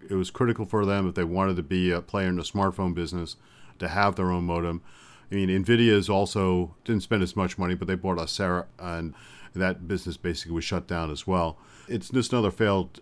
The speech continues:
effort by Intel here to expand beyond its core marketplace. That said,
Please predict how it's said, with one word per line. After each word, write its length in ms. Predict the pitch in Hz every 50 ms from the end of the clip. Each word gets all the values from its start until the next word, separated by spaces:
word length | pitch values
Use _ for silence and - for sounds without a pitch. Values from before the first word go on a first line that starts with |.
| - -
effort 400 | - 101 92 - 98 85 76 -
by 180 | 85 82 80
Intel 440 | 85 92 98 98 - 98 85 80 76 76
here 240 | 85 80 80 80 - - - - 76 73
to 140 | - - 85 73
expand 640 | - - - - 98 92 90 87 85 78 71 -
beyond 280 | - 90 85 85 85 80
its 160 | 78 73 -
core 280 | - - - 95 85 76
marketplace. 680 | 78 78 82 85 - 92 80 - 85 76 71 - - - - - - - - - - - - - - - - -
That 180 | - 139 135 123
said, 360 | - - 160 156 151 143